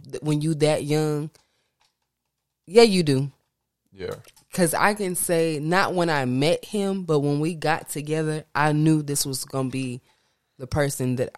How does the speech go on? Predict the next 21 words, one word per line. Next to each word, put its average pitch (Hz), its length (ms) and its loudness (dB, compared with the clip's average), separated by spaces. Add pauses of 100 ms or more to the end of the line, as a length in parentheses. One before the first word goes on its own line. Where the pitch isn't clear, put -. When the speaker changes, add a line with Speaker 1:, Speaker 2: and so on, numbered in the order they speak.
Speaker 1:
I 135 120 2
was 131 240 -2
gonna 123 200 0
be 139 160 -4
with. - 180 -12 (640)
Speaker 2:
Listen, 208 260 8
Speaker 1:
Honestly. 123 400 -2 (320)
Speaker 2:
and 120 180 4
I 123 60 10
always 170 400 8
used 135 160 -2
to 139 60 -2
give 135 160 2
myself 139 340 2
a 113 40 -2
hard 123 280 6
time, 143 300 0
like, 95 300 -2 (720)
you 110 140 -2
know, 104 280 2
um, 101 500 -2